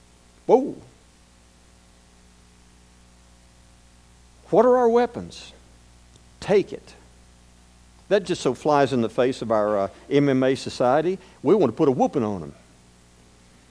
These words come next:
Well, let me tell you what, you don't have the strength. You don't have the power.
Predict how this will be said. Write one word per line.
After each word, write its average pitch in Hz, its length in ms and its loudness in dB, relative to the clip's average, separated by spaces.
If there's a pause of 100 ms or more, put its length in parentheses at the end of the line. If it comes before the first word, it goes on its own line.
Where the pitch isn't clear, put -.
(220)
Well, 127 100 0
let 202 80 4
me 208 80 2
tell 202 140 0
you 180 60 4
what, 208 160 2
you 175 120 -4
don't 165 180 2
have 156 160 -2
the 107 60 -14
strength. 170 560 -6 (760)
You 160 120 0
don't 160 160 4
have 127 160 -2
the 101 80 -10
power. 156 540 -8